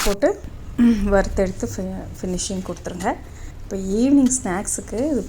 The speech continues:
பக்காவா இருக்கும். குழந்தைங்க ஸ்கூல் விட்டு வரும்போது இந்த மாதிரி செஞ்சு கொடுத்தீங்கன்னா வெளி அவுட் சைடு ஃபுட்டுக்கு நமக்கு வேலையே இல்லை,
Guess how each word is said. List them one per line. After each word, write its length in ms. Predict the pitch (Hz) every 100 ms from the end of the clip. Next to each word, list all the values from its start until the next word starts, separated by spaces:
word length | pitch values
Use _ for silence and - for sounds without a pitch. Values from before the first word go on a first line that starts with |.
| -
பக்காவா 500 | - - - 247 254 220
இருக்கும். 320 | 185 220 277 - -
குழந்தைங்க 360 | 196 208 208 208
ஸ்கூல் 360 | - 226 233 226
விட்டு 160 | 208 202
வரும்போது 360 | 185 190 180 277 - - - - - - 208
இந்த 100 | 208
மாதிரி 180 | 196 202 -
செஞ்சு 200 | 190 202
கொடுத்தீங்கன்னா 460 | 196 185 196 190 214 302 - - - 196 196
வெளி 240 | 190 220 214 185
அவுட் 220 | 233 -
சைடு 200 | 269 254 -
ஃபுட்டுக்கு 400 | 202 190 220 233
நமக்கு 220 | 202 196 202
வேலையே 400 | 220 214 208 202
இல்லை, 180 | 180 165